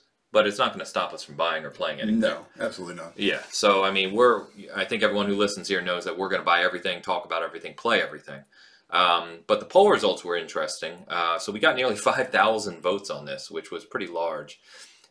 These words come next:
Speaker 1: And, uh, fifty-four percent said p-, power does matter, yes.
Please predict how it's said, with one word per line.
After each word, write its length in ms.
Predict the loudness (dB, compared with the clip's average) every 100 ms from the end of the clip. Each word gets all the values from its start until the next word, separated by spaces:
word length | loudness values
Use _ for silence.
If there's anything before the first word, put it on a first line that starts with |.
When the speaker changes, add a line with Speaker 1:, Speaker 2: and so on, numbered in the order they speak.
| -4
Speaker 1:
And, 380 | 0 2 2
uh, 160 | 2 2
fifty-four 600 | 2 -2 -2 0 6 6 4
percent 540 | -4 0 0 0 -4
said 380 | -2 0 0 -4
p-, 120 | -10 -10
power 340 | 0 2 2 2
does 300 | 2 2 0
matter, 300 | -8 -6 -6
yes. 520 | -2 -2 -4 -10 -18